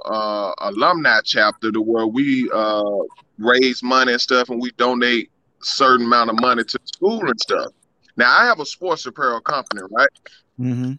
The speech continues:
Speaker 1: But the school does not have a contract with me. Now, me, I don't care nothing about no rules, no laws that they have in place. I'm a man.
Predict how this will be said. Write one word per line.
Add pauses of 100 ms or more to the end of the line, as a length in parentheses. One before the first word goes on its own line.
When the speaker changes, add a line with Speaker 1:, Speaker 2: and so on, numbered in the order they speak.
(100)
Speaker 1:
But
the
school
does
not
have
a
contract
with
me. (480)
Now,
me,
I
don't
care
nothing
about
no
rules,
no
laws
that
they
have
in
place.
I'm
a
man.